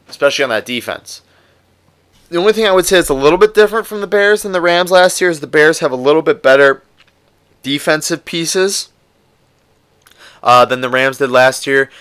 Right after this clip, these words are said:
They got Amos a safety, uh, Fuller's a pretty decent corner, and then obviously, uh,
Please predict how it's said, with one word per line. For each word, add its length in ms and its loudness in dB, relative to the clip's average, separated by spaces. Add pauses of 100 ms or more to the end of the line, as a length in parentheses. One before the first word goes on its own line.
(140)
They 80 -6
got 180 2
Amos 420 0
a 60 -10
safety, 800 -2 (240)
uh, 200 -2
Fuller's 520 2
a 60 -8
pretty 220 -4
decent 280 -8
corner, 360 -4
and 200 -6
then 140 0
obviously, 800 -2
uh, 380 -2